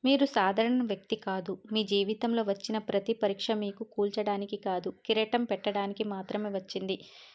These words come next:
మీరు మౌనంగా ఉన్న మీ శక్తి తగ్గలేదు. సింహం గర్జించకపోయినా అడవి దాని ఉనికిని మర్చిపోదు.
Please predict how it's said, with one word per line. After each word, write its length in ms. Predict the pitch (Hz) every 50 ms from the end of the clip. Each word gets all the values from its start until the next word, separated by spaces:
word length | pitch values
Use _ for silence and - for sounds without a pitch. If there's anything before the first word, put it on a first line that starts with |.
| - -
మీరు 220 | 254 262 269 269 269
మౌనంగా 580 | 247 226 202 190 208 220 233 233 247 254 247
ఉన్న 280 | 240 220 202 196 214 233
మీ 140 | 240 240 233
శక్తి 380 | 220 - 208 185 - - 233
తగ్గలేదు. 680 | 240 - 202 180 175 170 196 196 190 185 185 185 190 180 - - _ _ - _ _ _ _ _ _ -
సింహం 520 | - - 269 254 247 254 302 311 311 269
గర్జించకపోయినా 880 | 240 208 202 - 269 269 277 285 277 254 - - 240 233 233 247 254
అడవి 300 | 233 214 208 214 226 269
దాని 260 | 254 247 240 233 233
ఉనికిని 420 | 226 214 202 202 202 - 262 247 269
మర్చిపోదు. 760 | 247 220 202 196 - - 208 - - 190 185 180 - 190